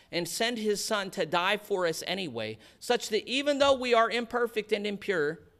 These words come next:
he takes us just as we are.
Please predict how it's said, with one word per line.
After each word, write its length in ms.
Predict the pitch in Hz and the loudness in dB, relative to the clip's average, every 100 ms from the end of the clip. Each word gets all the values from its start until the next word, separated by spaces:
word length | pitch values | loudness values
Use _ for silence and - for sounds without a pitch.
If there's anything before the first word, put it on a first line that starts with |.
| _ _ _ _ _ _ _ | _ _ _ _ _ _ _
he 140 | 208 | -6
takes 260 | 214 196 - | -2 -2 -2
us 140 | 175 | -8
just 340 | - 185 - | -4 -6 -4
as 260 | 180 175 160 | -4 -4 -4
we 200 | 156 165 | -8 -6
are. 320 | 170 156 107 | -6 -8 -12